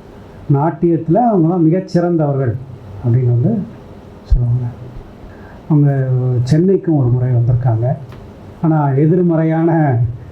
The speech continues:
விமர்சனங்கள் எல்லாம் அப்போது எழுதப்பட்டது. அப்போ பாலசரஸ்வதி தான் ஆதரவா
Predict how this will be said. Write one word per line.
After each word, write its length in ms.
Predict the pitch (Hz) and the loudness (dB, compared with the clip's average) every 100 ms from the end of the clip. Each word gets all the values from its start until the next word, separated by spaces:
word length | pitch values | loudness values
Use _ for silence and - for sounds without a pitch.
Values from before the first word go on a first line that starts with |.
| - - - - - | -18 -18 -18 -20 -2
விமர்சனங்கள் 640 | 156 160 165 - 156 135 131 | 2 2 0 0 2 2 0
எல்லாம் 340 | 131 143 135 | 0 0 0
அப்போது 360 | 123 - 123 120 | 0 0 2 2
எழுதப்பட்டது. 600 | 135 139 135 120 139 208 | 4 2 2 0 2 0
அப்போ 220 | 202 135 | 0 -2
பாலசரஸ்வதி 800 | 135 170 165 160 139 147 131 135 | 0 -2 -2 -2 -2 -2 -2 -2
தான் 340 | 160 156 127 123 120 - | -2 0 -2 -2 -4 -4
ஆதரவா 480 | 135 143 143 135 | -4 -4 -4 -4